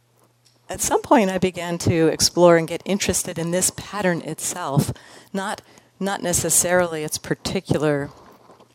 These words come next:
um, uh, f-, its particular manifestations, but, but just this phenomenon of the wandering mind.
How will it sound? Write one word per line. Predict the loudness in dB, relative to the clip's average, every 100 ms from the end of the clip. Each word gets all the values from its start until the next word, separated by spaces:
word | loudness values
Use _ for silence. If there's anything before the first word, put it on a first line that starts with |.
| -20 -20 -14
um, | -12 -10 -10 -12 -16 -20 -20 -20 -20 -20 _ _ _
uh, | -16 -12 -12 -14 _ _ -12
f-, | -12 _ -14
its | -10
particular | -6 -6 -4 0 6 6 6
manifestations, | 2 2 2 2 -2 -4 -4 -6 -6
but, | -4 -4 -4 -12 -20 -20 _ -8
but | -6
just | -2 -2 -2
this | 4 4
phenomenon | 4 -4 -2 -2 -2 -4 -10 -6
of | 4 6 6 2
the | 0
wandering | 2 0 -4 -6 -6
mind. | -8 -10 -12 -12 -12 -14 -12 -12